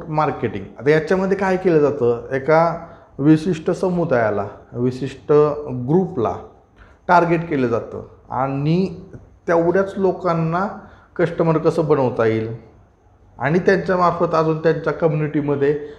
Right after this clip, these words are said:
कसं आपलं बिझनेस, अ, नेटवर्क वाढवता येईल याच्यावर फोकस केलं जातं. आता उदाहरणार्थ,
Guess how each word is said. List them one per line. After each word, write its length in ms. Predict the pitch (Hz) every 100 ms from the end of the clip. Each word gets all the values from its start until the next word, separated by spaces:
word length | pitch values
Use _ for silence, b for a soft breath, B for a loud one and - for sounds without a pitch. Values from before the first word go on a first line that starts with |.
| B -
कसं 560 | 151 165 165 160 - 139
आपलं 380 | 135 131 135
बिझनेस, 480 | 139 135 135 135 - -
अ, 40 | 127
नेटवर्क 580 | 123 127 127 127 123 131
वाढवता 360 | 127 117 113
येईल 180 | 107 117 - B B 151
याच्यावर 360 | 160 175 170 165
फोकस 300 | 143 131 -
केलं 140 | 123 113
जातं. 280 | 104 - - b b -
आता 120 | 147
उदाहरणार्थ, 720 | 151 165 160 160 165 160